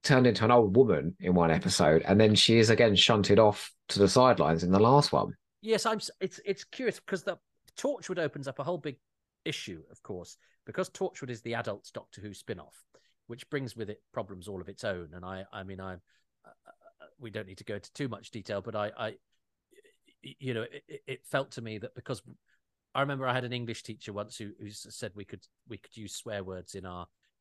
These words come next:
Speaker 2: in our stories if we, if we wanted to. So the first one I wrote was, you know, replete with them. And, and he said, "Look," um, he said, "actually, you know, they, they didn't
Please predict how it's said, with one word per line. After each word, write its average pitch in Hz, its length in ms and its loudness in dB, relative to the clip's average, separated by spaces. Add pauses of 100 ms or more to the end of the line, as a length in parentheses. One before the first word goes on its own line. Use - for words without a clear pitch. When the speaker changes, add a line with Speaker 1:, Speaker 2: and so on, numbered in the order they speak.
Speaker 2:
in 98 100 -12
our 92 220 -10 (140)
stories 101 520 -10
if 95 140 -18
we, 95 160 -14 (140)
if - 180 -18
we 101 80 -14
wanted 95 380 -12
to. 82 200 -18 (300)
So - 160 -12
the 98 80 -12
first 107 260 -10
one 101 80 -8
I 95 120 -8
wrote 90 260 -12
was, 98 300 -18
you 104 100 -16
know, 92 100 -20
replete 87 420 -16
with 92 140 -20
them. 90 220 -16
And, 92 200 -20
and 98 140 -16
he 101 120 -14
said, 98 280 -16
"Look," 104 220 -12 (420)
um, 98 320 -8 (340)
he - 80 -16
said, 101 200 -12 (140)
"actually, 101 440 -14
you 117 80 -16
know, 95 120 -14 (280)
they, 101 140 -10 (120)
they 104 100 -8
didn't 104 280 -14